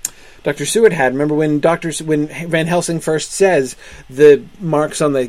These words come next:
children's thro-, throat were made by Miss Lucy. Um, Doctor Seward responds as if somebody had struck Lucy's face while she was alive, right? And he jumps up and he's all offended and, right?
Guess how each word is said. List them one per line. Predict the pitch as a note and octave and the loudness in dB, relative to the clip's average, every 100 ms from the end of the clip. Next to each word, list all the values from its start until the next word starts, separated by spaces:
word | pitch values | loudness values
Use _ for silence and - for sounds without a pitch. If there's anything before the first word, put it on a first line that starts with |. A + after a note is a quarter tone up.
| - | -4
children's | - D#3+ C#3 C3 - | -2 0 0 -6 -8
thro-, | - D#3 | -6 -6
throat | - - E3 E3+ | -6 -4 0 0
were | C#3+ C3+ | 0 -2
made | C3 D#3 C#3 | 0 0 -2
by | C3+ | -2
Miss | C#3 B2+ | -2 -2
Lucy. | C#3+ A#3 - C3 A#2 - - - - - - - - - | 0 0 0 -4 -4 -10 -18 -20 -20 -20 -20 -20 -20 -8
Um, | C#3+ B2+ A#2+ C#3 - - - - - - A3 C3+ C#3+ | -2 -2 -2 -8 -20 -20 -20 -20 -20 -20 -16 -16 -4
Doctor | - D3 D3 | 0 2 0
Seward | - D#3+ C#3+ | 0 0 0
responds | C#3+ - C#3+ C#3+ C#3 C3+ | -4 0 0 0 -2 -6
as | - F3 D3+ | -2 -2 0
if | D3 | -2
somebody | - D#3 C#3+ C#3 | 0 0 2 0
had | C3 C3+ A#2+ | 0 -6 -6
struck | - - - - D#3+ D#3 C#3+ | -10 -8 -8 -4 2 2 0
Lucy's | C#3 C#3 C3 C3+ B2+ | -4 -4 -4 -6 -8
face | - C3 A#2+ B2 | -6 -6 -6 -8
while | A#2+ | -10
she | - | -8
was | A#2 A#2+ | -8 -8
alive, | A#2+ B2+ A#2+ - - - B2+ | -6 -8 -8 -14 -16 -14 -10
right? | B2+ B2 | -8 -10
And | C3 | -12
he | A#2 A2+ | -14 -14
jumps | A#2+ C#3 A#2+ - | -8 -8 -6 -6
up | A2+ - | -6 -6
and | A2 | -12
he's | G#2 | -12
all | G2+ G2+ | -10 -8
offended | G#2 - G2+ G2 G2 G2 | -8 -10 -10 -8 -10 -10
and, | G2 G2 - - | -14 -16 -20 -16
right? | - A2+ | -8 -8